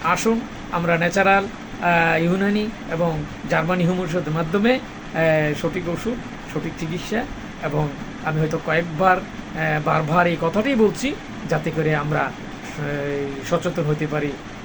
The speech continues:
মানবতার কল্যাণে, স্বাস্থ্য সুরক্ষা, দেশ ও জাতির কল্যাণে। আমার এই কথাগুলো যদি আপনার কাজে লাগে, তাইলেই আমি সার্থক।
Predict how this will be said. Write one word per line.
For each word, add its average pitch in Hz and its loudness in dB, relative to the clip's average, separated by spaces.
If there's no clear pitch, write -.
মানবতার 208 4
কল্যাণে, 233 0
স্বাস্থ্য 185 0
সুরক্ষা, 175 -2
দেশ 180 4
ও 185 2
জাতির 170 0
কল্যাণে। 165 2
আমার 170 2
এই 165 2
কথাগুলো 170 0
যদি 151 -2
আপনার 147 -2
কাজে 160 2
লাগে, 147 0
তাইলেই 190 4
আমি 170 0
সার্থক। 151 -2